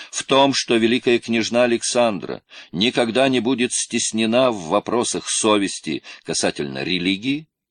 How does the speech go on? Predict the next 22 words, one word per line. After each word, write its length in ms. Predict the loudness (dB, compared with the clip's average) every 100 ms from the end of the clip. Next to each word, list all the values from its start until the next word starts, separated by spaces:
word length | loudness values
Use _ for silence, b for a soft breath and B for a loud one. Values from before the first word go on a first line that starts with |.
| _ _ B B B
и 140 | -4 0
так 220 | 2 2
как 180 | 0 0
мне 180 | 0
казалось, 800 | 2 0 2 2 2 0 -4 -12 -12
что 280 | -6 -2 0
её 320 | 2 4 4
величество 640 | 2 0 0 -2 -4 -4 -4
этим 480 | -4 -6 -6 -8 -2
довольно, 540 | 2 2 2 -2 -8 _ _ _ _ _ _
то 100 | -2
я 260 | 0 2 2 0
уверен 540 | -6 -2 -2 -2 -4
и 40 |
теперь, 460 | -8 -4 2 2 0 B B
что 380 | -10 -2 2 2
императрица 880 | 0 -2 0 0 0 0 -2 0 0
нисколько 640 | 0 0 0 2 2 4 0
не 120 | 0
сомневается 800 | 0 0 2 4 4 2 0 -6
в 100 | -6
том, 360 | -2 2 2 -2